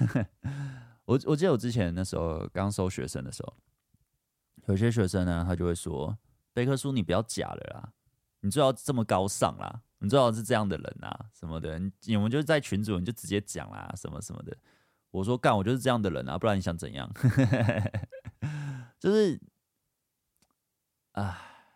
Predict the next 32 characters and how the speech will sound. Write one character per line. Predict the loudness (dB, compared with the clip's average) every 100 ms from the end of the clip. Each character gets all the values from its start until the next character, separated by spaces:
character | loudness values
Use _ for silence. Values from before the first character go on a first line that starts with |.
| _ _ -12
不 | -10
知 | -6
道， | -8 -8 _
就 | -4
是 | -2 0 2 2 0 0 -4 -6 -10 -12 -14 -16 _ _ _ _ _ _ _ _ _ _ _ _ _ 0
这 | 2
一 | 2
切 | 2
都 | 0
是 | 0 0 2 0
体 | -4 -4
验 | -2 -2
啊， | -4 -18 _ _
体 | -12 -6
验 | -2
和 | -2 -4
经 | -10
验。 | -12 -12 _
我 | -2
觉 | 4
得 | 4
我 | 4
分 | 2
享 | 0
出 | 0 0
来 | 0
这 |
些 | 0
东 | -2 -2
西， | -4 -6
只 | -6
是 | -6 -4 -6